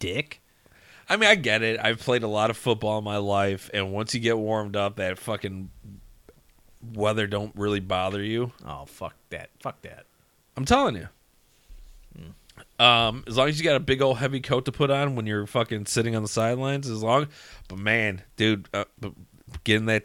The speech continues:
Speaker 2: to that point of warming up <laughs> it takes a minute. <laughs>
Speaker 1: Yeah, and you never played in December.
Speaker 2: Uh, no.
Speaker 1: It, it, fuck, like,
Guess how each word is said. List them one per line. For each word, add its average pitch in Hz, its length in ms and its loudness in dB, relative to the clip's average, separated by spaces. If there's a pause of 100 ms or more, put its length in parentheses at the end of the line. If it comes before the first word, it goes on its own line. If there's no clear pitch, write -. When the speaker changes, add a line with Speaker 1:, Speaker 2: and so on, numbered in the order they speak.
(120)
Speaker 2:
to 117 120 0
that 104 140 2
point 113 200 0
of 98 100 -2
warming 104 320 -2
up 117 220 2 (180)
<laughs> - 200 -4
it - 160 -2
takes - 280 2
a 127 100 0
minute. 107 420 -2 (100)
<laughs> - 100 -12
Speaker 1:
Yeah, 85 380 0
and 107 160 0
you 151 80 4
never 101 200 2
played 98 280 -4
in 82 80 -8
December. 78 580 -14 (100)
Speaker 2:
Uh, 95 1040 -8
no. 98 380 -12 (480)
Speaker 1:
It, 104 220 -4
it, 113 200 2 (260)
fuck, 107 220 -2 (120)
like, 117 300 2